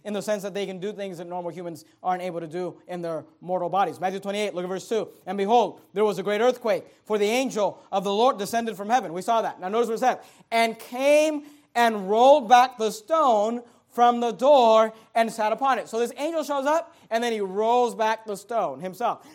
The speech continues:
Now here's what's interesting about that. Go to Mark chapter number sixteen. I know we're looking at a lot of verses, but I, I, I gave you a warning. Mark sixteen, look at verse four. Some people are like, "I didn't come to church for this." I always think that's funny. We were like,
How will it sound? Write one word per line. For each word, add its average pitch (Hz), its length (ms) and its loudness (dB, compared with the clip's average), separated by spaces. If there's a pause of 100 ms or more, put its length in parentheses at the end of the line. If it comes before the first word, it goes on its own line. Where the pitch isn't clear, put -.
Now 220 120 0
here's 277 160 0
what's 285 160 -4
interesting 277 420 -6
about 208 260 0
that. 151 220 -8 (180)
Go 226 120 4
to 269 80 2
Mark 247 460 6
chapter 226 360 -2
number 208 160 -6
sixteen. 196 300 -8
I 190 60 -6
know 277 100 0
we're 294 100 2
looking 262 140 0
at 254 40 -2
a 240 80 0
lot 226 60 0
of 220 60 -6
verses, 214 360 -6 (320)
but 170 340 -6 (1400)
I, 135 100 -12
I, 143 180 -14
I 143 180 -12
gave 175 140 -8
you 165 60 -6
a 160 40 -6
warning. 123 360 -10
Mark 226 220 -2
sixteen, 240 400 -6 (300)
look 202 120 -4
at 208 60 -2
verse 202 140 -4
four. 185 260 -6 (260)
Some 226 120 -6
people 254 160 -2
are 233 40 0
like, 190 200 0 (100)
"I 254 100 -6
didn't 269 180 -10
come 208 180 -6
to 151 80 -16
church 220 300 -12
for 160 120 -16
this." 226 240 -6
I 196 100 -4
always 254 140 -2
think 247 140 -10
that's 214 160 -8
funny. 196 300 -12 (340)
We 196 80 -10
were 202 80 -4
like, 151 180 -6